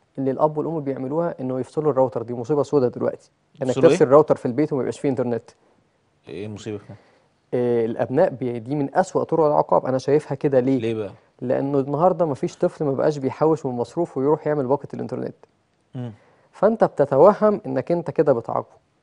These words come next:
Speaker 2: مم.
Speaker 1: لا، بالعكس، انت كده بتفرعنه اكبر وتخليه يشوف طرق مختلفه يعرف يتصرف بيها.
Speaker 2: اه.
Speaker 1: لكن لو بجيبه زي ما قلنا من شويه وبنشاركه، نقول له: "خلي بالك ان نتيجه اللي انت عملته، والله احنا هنفصل الانترنت وهناخد الموبايل لمده ساعتين مثلا،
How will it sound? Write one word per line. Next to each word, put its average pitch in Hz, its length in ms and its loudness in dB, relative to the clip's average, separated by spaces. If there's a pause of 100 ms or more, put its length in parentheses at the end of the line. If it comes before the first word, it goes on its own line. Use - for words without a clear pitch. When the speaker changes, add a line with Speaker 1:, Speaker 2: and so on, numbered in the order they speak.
(240)
Speaker 2:
مم. 120 180 -10 (120)
Speaker 1:
لا، 135 140 4
بالعكس، 131 420 2
انت 131 160 -6
كده 156 180 0
بتفرعنه 143 540 -2
اكبر 170 260 0
وتخليه 135 840 -4
يشوف 156 380 -4
طرق 151 280 0
مختلفه 185 600 0
يعرف 151 360 4
يتصرف 135 440 -2
بيها. 123 160 -18 (520)
Speaker 2:
اه. 107 220 -8 (560)
Speaker 1:
لكن 131 240 -6
لو 127 140 -2
بجيبه 151 360 -2
زي 139 120 -4
ما 127 120 -4
قلنا 156 180 -2
من 135 100 -4
شويه 143 200 0
وبنشاركه، 131 460 -4
نقول 135 140 -6
له: 120 60 -14
"خلي 151 180 0
بالك 165 300 0 (420)
ان 143 220 0
نتيجه 170 420 -4
اللي 139 140 -2
انت 185 160 -6
عملته، 139 360 -4
والله 139 340 -4
احنا 123 320 -10
هنفصل 139 300 -8
الانترنت 123 440 -8
وهناخد 131 380 -8
الموبايل 127 400 -2
لمده 143 320 -6
ساعتين 120 420 -2
مثلا، - 300 -10